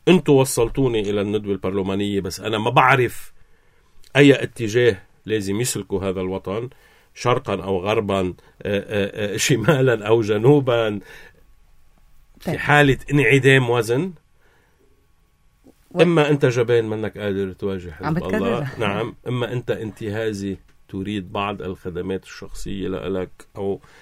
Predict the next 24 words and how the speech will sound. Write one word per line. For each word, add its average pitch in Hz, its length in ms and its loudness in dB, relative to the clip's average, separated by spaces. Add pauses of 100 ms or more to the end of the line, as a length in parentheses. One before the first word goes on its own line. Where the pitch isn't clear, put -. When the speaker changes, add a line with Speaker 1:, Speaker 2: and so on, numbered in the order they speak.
(180)
Speaker 1:
وعدينك 98 640 -4
بشي، 104 640 -8 (400)
أو 104 120 0
مطمعينك، 98 920 -4
مأملينك 107 800 -4
بشي 104 520 -6
في - 180 -16
حال، 98 320 -4
آه، 82 80 -8 (460)
آه، 90 880 -10
آه، - 20 -12
ما 98 200 -4
مشيت 104 400 -8
بجهاد 92 420 -6
أزعور 90 520 -4
وخففت 90 600 -10
هذا 95 220 -6
الفارق 90 520 -6
اللي 82 280 -10
عم 92 180 -10
برجع 101 260 -8
بأكد 95 500 -10 (520)
على 87 240 -10
أهميته. 95 760 -8